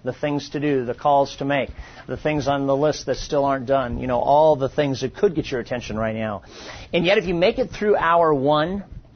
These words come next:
you are on your way to a place that most people will never go. And that's what makes you unique. Listening to this or being in this live audience, that's what makes you unique. 'Cause you're gonna spend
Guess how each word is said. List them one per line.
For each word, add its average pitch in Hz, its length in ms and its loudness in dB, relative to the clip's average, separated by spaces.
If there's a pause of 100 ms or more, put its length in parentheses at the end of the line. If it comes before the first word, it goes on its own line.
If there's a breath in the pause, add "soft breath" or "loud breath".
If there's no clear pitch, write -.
(420)
you 135 160 2
are 123 80 4
on 139 180 4
your 165 120 2
way 143 360 4
to 139 120 -4
a 123 40 -2
place 131 440 -2
that 131 120 -6
most 135 240 -4
people 131 220 -6
will 131 100 -4
never 131 180 -4
go. 143 200 -6 (840)
And 139 100 -4
that's 147 160 0
what 170 100 -4
makes 160 200 -4
you 170 80 2
unique. 151 480 -2
Listening 147 340 -4
to 143 60 -2
this 151 220 -2
or 139 80 -2
being 139 160 -2
in 139 60 -2
this 139 160 -6
live 139 220 0
audience, 147 340 -4
that's 143 240 -2
what 156 120 -6
makes 143 260 -6
you 135 80 -4
unique. 135 380 -4 (500 loud breath)
'Cause 151 120 -2
you're 202 140 4
gonna 254 180 0
spend 131 880 -2